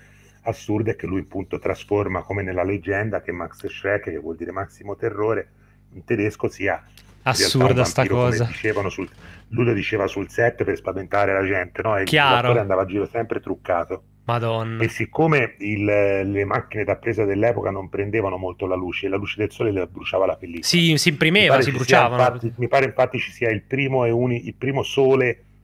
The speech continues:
Speaker 1: che si vede in vero ripreso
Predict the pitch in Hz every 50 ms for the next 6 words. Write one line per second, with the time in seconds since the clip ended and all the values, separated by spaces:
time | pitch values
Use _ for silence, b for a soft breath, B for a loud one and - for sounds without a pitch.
0 | _ _ _ _ _ - 107 - - - 110 107 113 113 107 110 107 107 - -
1 | 101 101 101 104 101 92 - - - - - 117 113 107 104 107 101 95 95 90
2 | - 98 107 104 95 82 92 95 90 -